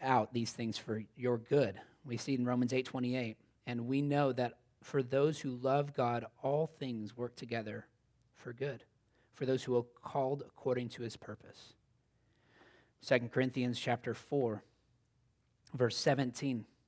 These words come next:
"For this light momentary affliction is preparing for us an eternal weight of glory beyond all comparison."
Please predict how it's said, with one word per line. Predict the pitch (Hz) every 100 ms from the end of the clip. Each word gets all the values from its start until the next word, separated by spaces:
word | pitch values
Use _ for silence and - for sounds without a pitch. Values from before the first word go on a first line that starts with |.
| _ _ _ _ _
"For | - 139
this | 135 147 -
light | 131 123 139 151 - - - _ _ _
momentary | 131 139 156 160 175 151 151
affliction | 143 139 120 - 107 107 _ _ _ _ _
is | 131 -
preparing | - 127 - 165 160 160
for | 143 156 139
us | 120 117 -
an | 135 131
eternal | 127 - - 170 175 180
weight | 156 139 156
of | 143 131
glory | 127 110 107 101 _ _ _ _ _ _ _ _ _ _ _ _ _ _ -
beyond | - 135 131 127
all | 123
comparison." | 113 113 - 101 104 -